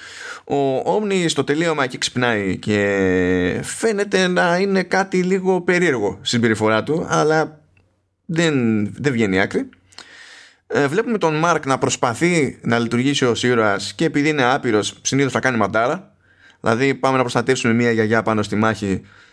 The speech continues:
και επειδή δεν νιώθουμε να κουμαντάρει με τη γιαγιά, πεθαίνει η γιαγιά, γίνεται λιώμα η γιαγιά <laughs> και διάφορα άλλα τέτοια.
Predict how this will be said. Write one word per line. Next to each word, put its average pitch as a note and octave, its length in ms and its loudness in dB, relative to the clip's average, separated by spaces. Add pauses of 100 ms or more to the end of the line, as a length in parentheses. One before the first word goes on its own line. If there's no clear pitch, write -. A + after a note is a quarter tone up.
(300)
και C3+ 160 -2
επειδή C3 260 0
δεν C#3+ 120 2
νιώθουμε C#3 300 0
να A#2+ 60 2
κουμαντάρει A#2 380 0
με A2 60 -2
τη G#2 60 -4
γιαγιά, G#2 600 0 (800)
πεθαίνει C#3 280 0
η A2 40 2
γιαγιά, A2 340 2 (500)
γίνεται A#2 240 0
λιώμα A2 280 0
η - 20 0
γιαγιά D3 360 0 (320)
<laughs> - 300 -12
και - 360 -2 (360)
διάφορα B2 380 0
άλλα G2 100 2
τέτοια. D4 340 -4